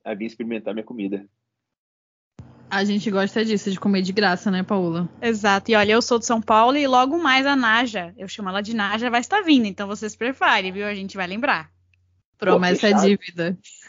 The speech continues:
Speaker 1: Não, fechado, fechado, pô. Eu, pô, eu, eu, eu sou uma pessoa que,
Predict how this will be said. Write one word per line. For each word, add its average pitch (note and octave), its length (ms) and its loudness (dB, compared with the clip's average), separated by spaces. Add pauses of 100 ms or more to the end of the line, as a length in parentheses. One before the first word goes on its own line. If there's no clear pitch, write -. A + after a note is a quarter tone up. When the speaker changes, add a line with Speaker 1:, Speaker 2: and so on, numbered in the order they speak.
(260)
Speaker 1:
Não, E3 220 -6
fechado, D3 600 -6
fechado, C3 560 -12
pô. D3+ 220 -16
Eu, C3 480 -14
pô, A#2+ 180 -14 (360)
eu, C#3 280 -6 (200)
eu, D3 100 -4
eu C3 140 -6
sou D3 100 -10
uma D#3 100 -10
pessoa C#3+ 360 -10
que, B2+ 160 -20